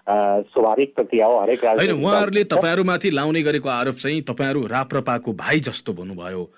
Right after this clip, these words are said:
Speaker 2: राप्रपाले जे एजेन्डा बोको त्यही राप्रपाले बोल्ने बोली तपाईँहरूले बोल्न थाल्नुभयो,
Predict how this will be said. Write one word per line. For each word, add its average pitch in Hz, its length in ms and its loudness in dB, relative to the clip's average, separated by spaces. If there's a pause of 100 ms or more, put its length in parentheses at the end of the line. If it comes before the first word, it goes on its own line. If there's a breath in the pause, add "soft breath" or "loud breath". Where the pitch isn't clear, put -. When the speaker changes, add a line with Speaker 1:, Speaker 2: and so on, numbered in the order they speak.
(140 soft breath)
Speaker 2:
राप्रपाले 139 540 -2
जे 175 380 0
एजेन्डा 143 320 -2
बोको 123 320 -2
त्यही 185 320 0
राप्रपाले 127 540 0
बोल्ने 143 340 2
बोली 131 300 0
तपाईँहरूले 117 440 -2
बोल्न 110 280 -2
थाल्नुभयो, 101 520 -8